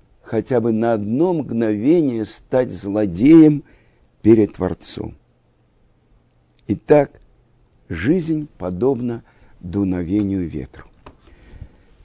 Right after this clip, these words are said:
И давайте посмотрим. Каждый человек приходит в этот мир для особенной миссии, которую может выполнить только он. А когда миссия души завершается, миссия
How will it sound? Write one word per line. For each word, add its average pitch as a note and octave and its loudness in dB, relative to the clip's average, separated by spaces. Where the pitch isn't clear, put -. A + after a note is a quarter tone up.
И D3 0
давайте G#3 6
посмотрим. G#2+ -2
Каждый D#3 4
человек A#2+ -2
приходит A#2 2
в A2+ 2
этот A#2+ 2
мир D3+ 6
для C3 4
особенной C3+ 0
миссии, F#2+ 0
которую D3+ 0
может C#3 -4
выполнить D#3 0
только D3+ 2
он. E2+ -8
А A#2+ -4
когда D3 4
миссия C#3+ 2
души A#2 0
завершается, F2 -4
миссия F#2+ -4